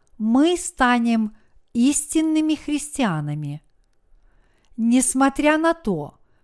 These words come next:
что ваша плоть слаба и несостоятельна, я все равно призываю вас родиться свыше, веруя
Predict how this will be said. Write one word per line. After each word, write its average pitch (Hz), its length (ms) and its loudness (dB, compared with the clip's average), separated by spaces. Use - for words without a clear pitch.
что 247 640 4
ваша 247 640 2
плоть 208 680 0
слаба 214 920 2
и 240 180 2
несостоятельна, 226 1500 0
я 240 260 2
все 262 320 0
равно 262 640 2
призываю 240 840 2
вас 175 560 -2
родиться 247 760 2
свыше, 220 800 -2
веруя 294 880 2